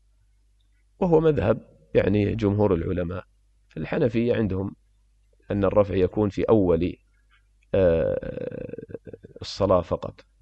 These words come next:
عند تكبيرة الإحرام، لكن الحديث ثبت، وعندهم أحاديث فيها يعني ضعف، وقال به يعني بعض السلف، لكن ال-، ال-، الأكثر من السلف والذي ثبتت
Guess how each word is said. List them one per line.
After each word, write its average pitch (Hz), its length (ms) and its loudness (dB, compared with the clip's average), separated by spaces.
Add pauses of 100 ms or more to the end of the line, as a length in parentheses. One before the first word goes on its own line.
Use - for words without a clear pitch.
(120)
عند 90 180 -4
تكبيرة 82 500 -2
الإحرام، 110 480 -6
لكن 135 300 -4
الحديث 113 380 -4
ثبت، - 420 0 (1000)
وعندهم 262 680 -2
أحاديث 117 440 0
فيها 101 380 0 (100)
يعني 90 260 -4
ضعف، 90 300 -2 (1400)
وقال 196 320 -2
به 98 320 -2
يعني - 460 -8 (280)
بعض 98 260 -2
السلف، - 540 -4 (1160)
لكن 131 320 -2
ال-، 113 260 -4
ال-، - 380 -10
الأكثر 117 500 0
من 95 140 -2
السلف 90 640 0
والذي 92 360 -2
ثبتت 90 540 -4